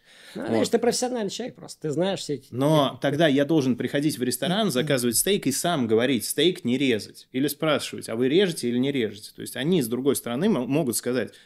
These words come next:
Speaker 2: «Мы стейки там подаём в резаном виде». Не из-за того, что они как з-, за младенцем
Speaker 1: Да, да,
Speaker 2: ухаживают,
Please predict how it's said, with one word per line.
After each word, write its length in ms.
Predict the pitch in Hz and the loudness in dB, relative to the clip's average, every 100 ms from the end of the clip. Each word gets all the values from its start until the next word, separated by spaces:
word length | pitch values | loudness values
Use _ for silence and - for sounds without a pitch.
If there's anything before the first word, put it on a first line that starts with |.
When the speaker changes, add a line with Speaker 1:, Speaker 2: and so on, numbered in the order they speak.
| _ | _
Speaker 2:
«Мы 180 | 160 240 | 4 4
стейки 380 | 196 180 - - | 4 0 0 -4
там 200 | 107 104 | -6 -4
подаём 400 | 113 131 180 113 | -2 0 0 0
в 80 | |
резаном 460 | 131 156 143 127 113 | 2 2 0 -2 0
виде». 320 | 123 104 - _ _ _ _ _ - | 0 -2 -8 _ _ _ _ _ -8
Не 140 | 117 | -6
из-за 100 | 113 | -2
того, 160 | 147 233 | 2 2
что 140 | 143 | 2
они 120 | 123 123 | 0 0
как 220 | 110 110 | -2 -2
з-, 500 | 107 110 113 113 113 | -10 -12 -16 -20 -18
за 200 | 107 117 | -4 -2
младенцем 480 | 131 143 123 147 135 | 0 2 2 2 0
Speaker 1:
Да, 60 | |
да, 20 | 123 | 0
Speaker 2:
ухаживают, 280 | 135 120 | 2 0